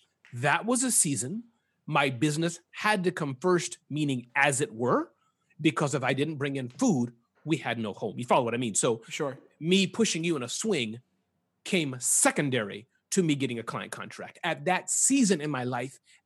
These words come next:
Speaker 1: at that time.
Speaker 2: Mm, right.
Speaker 1: So, yes, so I remember it very distinctly, and I think that was the two things. I had freedom overnight. It was like, "Wow, I'm full-time an entrepreneur," but also I remember, for example, I had a client in Canada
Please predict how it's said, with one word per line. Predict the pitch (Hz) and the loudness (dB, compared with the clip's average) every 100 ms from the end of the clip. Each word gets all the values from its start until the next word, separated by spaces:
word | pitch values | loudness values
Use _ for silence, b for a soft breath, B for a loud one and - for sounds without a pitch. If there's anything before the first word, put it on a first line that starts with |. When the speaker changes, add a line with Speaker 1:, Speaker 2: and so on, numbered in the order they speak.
| - | -2
Speaker 1:
at | 151 127 123 | -2 -2 -8
that | 180 101 - | -10 -10 -14
time. | - 50 _ _ _ _ _ - | -20 -20 _ _ _ _ _ -12
Speaker 2:
Mm, | 139 131 _ _ _ - | -10 -10 _ _ _ -14
right. | 131 117 _ _ _ _ | -14 -14 _ _ _ _
Speaker 1:
So, | - 110 | -12 -10
yes, | 113 110 - | -8 -8 -6
so | 131 | -4
I | |
remember | 143 156 147 | -2 -2 -4
it | 120 | -2
very | 139 | -4
distinctly, | 131 - 147 151 | -4 -8 -6 -4
and | 147 | -4
I | 123 | -4
think | 143 123 | -4 -2
that | 143 | -2
was | 147 | -4
the | 123 | -8
two | 131 | -8
things. | 120 113 | -8 -8
I | 117 | -10
had | 113 | -10
freedom | - 170 214 277 b b b b | 0 2 4 2 b b b b
overnight. | 156 170 170 127 | 0 2 2 0
It | 135 | -2
was | 131 | -6
like, | 123 - | -8 -12
"Wow, | 113 127 120 104 b b b | -8 -4 -4 -6 b b b
I'm | 151 147 123 | -2 -2 -4
full-time | - 185 175 175 160 | -2 0 0 0 -4
an | 156 | -4
entrepreneur," | 147 - 180 123 117 156 _ _ _ - | -4 -8 -8 -6 -6 -12 _ _ _ -10
but | 117 135 | -2 0
also | 143 175 - | 0 0 -4
I | 127 | -4
remember, | 123 123 139 | -2 -4 -6
for | - | -6
example, | 190 156 120 - b b - | -4 -4 -6 -16 b b -2
I | |
had | 151 | 0
a | 180 | 0
client | - 135 156 - - _ _ _ _ _ - - | -2 -2 -2 -6 -20 _ _ _ _ _ -12 -6
in | 147 | -4
Canada | 196 190 135 113 | 0 0 0 -4